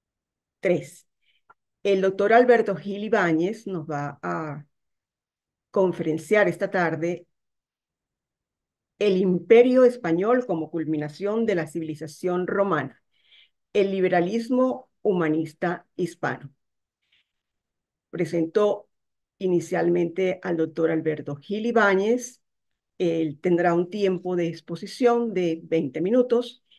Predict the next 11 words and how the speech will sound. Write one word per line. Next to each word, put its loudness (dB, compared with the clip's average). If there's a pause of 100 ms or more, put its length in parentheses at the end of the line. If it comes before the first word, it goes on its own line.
(340)
e 2
inmediatamente 0
sus -10
preguntas. -8 (1400)
El 6
doctor 2
Enrique 2
Alí 2
González -4
Ordosgoiti 0
estará -6